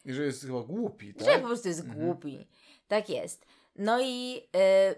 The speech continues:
Speaker 2: ale wr-, wróćmy do, wróćmy do tej matki, bo mówimy dzisiaj przecież
Speaker 1: Mhm.
Speaker 2: o kobietach. I gdy Ted, e, gdy Ted zostaje aresztowany kilka razy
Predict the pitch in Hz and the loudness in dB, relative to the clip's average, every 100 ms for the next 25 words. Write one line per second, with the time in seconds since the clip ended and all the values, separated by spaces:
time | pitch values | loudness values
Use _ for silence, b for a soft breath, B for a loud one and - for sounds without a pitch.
0 | - - 220 233 220 208 214 202 214 185 | -4 2 2 2 -2 -2 -2 -2 -6 2
1 | 190 180 190 226 214 208 220 208 - 160 | 4 4 -2 -4 -4 0 2 0 -2 -8
2 | 160 156 160 165 147 - 92 107 139 139 | -8 -10 -10 -8 -8 -8 -8 -8 -6 -2
3 | 185 233 294 B B - 214 190 180 208 | 2 2 2 B B -10 -8 -6 -4 0
4 | 254 262 254 - 202 196 185 - _ _ | 0 0 -4 -4 0 0 -2 -6 _ _
5 | - 190 196 269 277 - 208 196 247 226 | -8 -6 2 2 2 -8 -10 -4 0 2
6 | - 262 254 - 196 185 175 175 175 180 | 4 4 2 -2 2 4 4 2 -2 -2
7 | 180 - 165 175 165 160 165 180 | -4 -8 -8 -2 2 2 2 -2